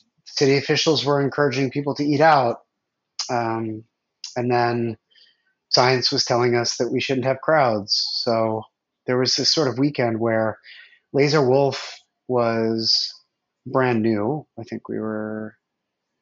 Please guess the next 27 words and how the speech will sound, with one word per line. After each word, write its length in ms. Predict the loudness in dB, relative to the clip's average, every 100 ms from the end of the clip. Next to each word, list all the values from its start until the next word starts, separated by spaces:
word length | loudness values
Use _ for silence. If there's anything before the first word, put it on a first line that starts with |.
| _ _ _
six 340 | -8 -4 -2
weeks 260 | -2 -4 -4
in, 180 | -4
maybe, 320 | -4 -4 -4 -4
maybe 300 | -4 -2 -2
less. 640 | -2 -2 -4 -6 -8 -12
And 180 | -6 -2
that 180 | -2 0
weekend 440 | -2 2 2 2
was, 300 | 0 -2 -6 0
that 200 | 0 2
week 220 | 0 0
was 160 | -2 -2
gonna 200 | -2 -2
be 200 | 0 0
a 80 |
record 420 | 0 -4 -4 -6 -4
week. 240 | -6 -8 -16 _ _ _ _ _ _ _ _ -8
And 280 | -4 -2 -2
I 40 |
remember 400 | -2 0 0 -2
going 280 | 0 -2 -2
from 240 | -4 -2
Zahav 480 | -2 0 0 0 -2 -8 -10
to 100 | -6
Laser 300 | -4 -4 -4
Wolf 380 | -2 -2 -4